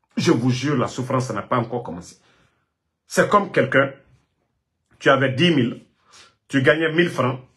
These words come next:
tes dépenses, c'était à peu près neuf cents. Tu avais déjà dix mille d'épargne. Tu gagnes mille francs.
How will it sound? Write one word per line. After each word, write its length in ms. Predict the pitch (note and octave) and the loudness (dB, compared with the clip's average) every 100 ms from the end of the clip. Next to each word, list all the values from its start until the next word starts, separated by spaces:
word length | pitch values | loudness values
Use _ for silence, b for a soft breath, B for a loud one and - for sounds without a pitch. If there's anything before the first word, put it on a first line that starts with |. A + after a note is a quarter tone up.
| _ _ _ _ _ _ _ - | _ _ _ _ _ _ _ -2
tes 140 | C#3+ | 0
dépenses, 720 | A2+ D#3 D#3 E3 F3 - - _ | 2 0 2 0 0 -10 -20 _
c'était 760 | - C3 C#3+ C#3 B2+ G#2 - - | -10 -4 2 4 4 0 -6 -4
à 80 | B2+ | 0
peu 180 | D3 C#3+ | 0 0
près 300 | - B2+ - | 0 -2 -4
neuf 300 | F#2 B2 C3 | -2 0 0
cents. 260 | - C3 - _ _ _ _ _ _ _ _ _ _ _ _ _ _ _ _ _ _ _ _ | -2 -6 -8 _ _ _ _ _ _ _ _ _ _ _ _ _ _ _ _ _ _ _ _
Tu 80 | B2+ | -4
avais 180 | A2+ A#2+ | -2 0
déjà 260 | A#2+ B2+ | 0 0
dix 180 | B2 C3+ | 0 0
mille 160 | B2+ A2 | 0 -2
d'épargne. 340 | G#2 - F2+ - _ _ _ _ _ _ _ _ | -6 -8 -10 -12 _ _ _ _ _ _ _ _
Tu 120 | A#2 | -4
gagnes 220 | C3 A#2+ | 0 2
mille 180 | A#2+ B2+ | 2 0
francs. 220 | B2+ E2+ | -4 -12